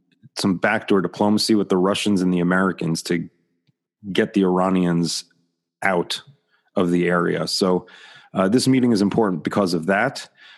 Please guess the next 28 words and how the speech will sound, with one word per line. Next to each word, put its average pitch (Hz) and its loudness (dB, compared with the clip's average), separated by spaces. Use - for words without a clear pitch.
Uh, 98 2
it's 101 -2
important 104 0
because 98 2
of 95 2
Netanyahu's 92 0
kind 101 -2
of 90 -4
precarious 95 0
position 92 0
in 90 0
Israel 113 0
currently, 113 0
legally. 101 2
Um, 87 -4
I'm 98 -2
sure 92 2
the 87 0
president 95 0
and 85 0
Netanyahu 92 0
can, 85 -2
a-, 92 0
as 101 0
they 98 2
often 92 0
do, 92 0
um, 87 -2